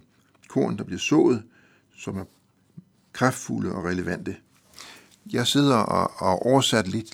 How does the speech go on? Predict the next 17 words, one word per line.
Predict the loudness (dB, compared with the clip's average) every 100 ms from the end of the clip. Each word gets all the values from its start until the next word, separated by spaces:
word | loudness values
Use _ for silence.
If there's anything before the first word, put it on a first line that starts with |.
| -8
lidt | -6 -2
af | 0 0
det, | -2
og | -4
det, | -6
det | -6 -6
vil |
komme | -4 -2 0 0
med | 2
nu. | 0 -2 -12 -20 -20 -20 -16 -4
The | -2
Miracle | 2 4 4 2 -2
of | -4 -2
Mindfulness, | 2 2 0 -4 -4 -4 -6 -10 _ -12
The | -12 -12 -4
Classic | -2 -2 -6 -8
Guide. | -6 -6